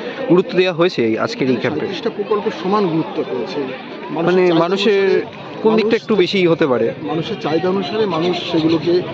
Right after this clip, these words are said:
Speaker 2: অ্যাটেন্ড করছে, যার যেখানে যেটা প্রয়োজন আছে সেটা। এখানে
Speaker 1: আচ্ছা।
Speaker 2: আমরা কোনো প্রেফারেন্স দেইনি যে এটাতে করতে হবে কিংবা ওটাতে করা যাবে না।
Speaker 1: আচ্ছা, কিরকম সাড়া পাচ্ছেন আগের বারের তুলনায়?
Speaker 2: এবার প্রচুর সাড়া পাচ্ছি,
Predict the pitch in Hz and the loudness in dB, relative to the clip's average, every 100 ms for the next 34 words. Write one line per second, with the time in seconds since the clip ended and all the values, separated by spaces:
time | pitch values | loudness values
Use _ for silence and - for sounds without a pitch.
0 | - - 143 180 175 196 190 180 165 147 | -8 -6 -2 -2 0 0 0 0 0 -2
1 | 156 185 160 160 151 139 147 165 208 - | -4 -2 -2 -2 -2 -2 -2 -4 -6 -8
2 | 156 - - 160 - 151 - - 202 - | -6 -6 -6 -6 -8 -6 -6 -6 -8 -8
3 | - - 202 175 202 202 202 196 208 170 | -8 -8 0 0 0 0 0 0 0 2
4 | 640 679 698 740 - - - - - - | 4 4 4 4 2 -2 -6 -6 -6 -4
5 | 151 165 170 180 180 165 175 170 175 - | 2 4 6 4 4 0 0 2 0 0
6 | 185 190 180 160 175 160 143 131 113 95 | -2 0 2 0 0 0 0 0 0 -2
7 | - - - - - - - - - 117 | -4 -6 -6 -6 -6 -6 -6 -6 -6 -2
8 | 139 - - - 95 - - - 190 240 | -2 0 -6 -6 -6 -6 -4 -2 0 -2
9 | - 175 185 160 - 104 - 135 151 160 | 0 -2 0 -4 -2 -6 -2 -2 0 -2
10 | 160 151 156 180 226 - - - - - | 0 0 2 0 -4 -10 -10 -8 -8 -6
11 | - - 220 233 226 - 196 190 262 - | -4 0 2 2 0 0 -2 2 0 2
12 | 160 143 135 151 151 | -2 0 -2 0 -2